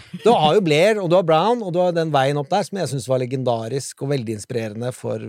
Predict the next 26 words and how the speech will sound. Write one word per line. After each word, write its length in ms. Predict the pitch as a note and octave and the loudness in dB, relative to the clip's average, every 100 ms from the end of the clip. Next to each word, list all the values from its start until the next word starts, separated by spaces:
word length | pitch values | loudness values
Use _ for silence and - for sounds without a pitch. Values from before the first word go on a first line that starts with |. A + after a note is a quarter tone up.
| A2+ | -12
hvis 180 | A#2 | -10
man 140 | A#2+ A#2 | -10 -8
ser 120 | A#2 | -8
på 120 | - B2 | -8 -6
Jagland 520 | C#3 B2+ A#2 A#2+ A#2+ | -2 0 -2 -4 -4
Jens 480 | B2 C#3 - - - _ _ _ | -4 -4 -6 -10 -14 _ _ _
og 420 | - B2+ C#3 C#3 A#2 | -4 2 4 4 2
Boris 400 | B2 A#2+ C3+ A#2 | 2 4 2 0
Brown, 460 | C3 C#3 F#3 G#3+ | 0 2 2 0
eh, 420 | F3 C#3+ C#3 C3+ C3+ | -4 -4 -2 0 -2
parallellen, 560 | C#3 C#3+ D3 D#3 G#3+ A3 | -2 0 2 2 0 -4
og 260 | - A#2+ B2 | -2 -2 -2
Skule 600 | - - E3 A#2+ A#2 B2+ C3+ C3 C3 C3 B2+ B2+ - _ _ _ | -4 -4 -2 0 2 4 4 4 4 2 0 -2 -8 _ _ _
Håkonsen 600 | D3+ - A#2+ G#2+ - D#3 E3+ | 0 0 -4 -6 -6 -6 -6
i 160 | C3+ C3 A#2 | -6 -6 -6
Ibsen-verden 720 | A#2+ - A#2+ A#2+ A#2 A#2 A2 D#3 | -10 -10 -8 -6 -2 -4 -4 -6
og 80 | C#3 | -4
i 80 | B2+ | -2
virkeligheten. 520 | C3 - A#2 C3 A3 F3 _ - | -2 -4 -8 -4 -4 -6 _ -6
Der 160 | D3 F3+ | -2 0
er 80 | D#3 | 2
det 60 | |
noen 200 | D3+ C#3 | 0 0
sånne 100 | C3+ - | -2 -4
klassiske 460 | C3 - C3+ G#2+ D#3 | -6 -6 -10 -6 -4
linjer. 220 | C3+ | -4